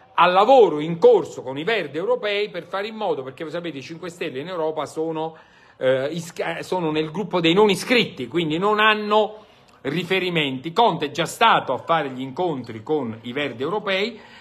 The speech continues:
e sta lavorando per cercare di creare una collaborazione con i Verdi europei. Poi le modalità della collaborazione si può vedere, perché è evidente che il tema della guerra non è un tema secondario.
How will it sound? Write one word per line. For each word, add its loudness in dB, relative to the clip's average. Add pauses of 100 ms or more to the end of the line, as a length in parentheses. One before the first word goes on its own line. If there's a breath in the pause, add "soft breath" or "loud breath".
(240 loud breath)
e 0
sta 4
lavorando 2
per 0
cercare 2
di -6
creare -4
una -6
collaborazione 2
con -2
i -4
Verdi -4
europei. -8
Poi 4
le 4
modalità 0
della 2
collaborazione -4
si -12
può -8
vedere, 4
perché -4
è -4
evidente -2 (440 loud breath)
che -2
il 2
tema 4
della 4
guerra 2
non -2
è -2
un -8
tema -4
secondario. -6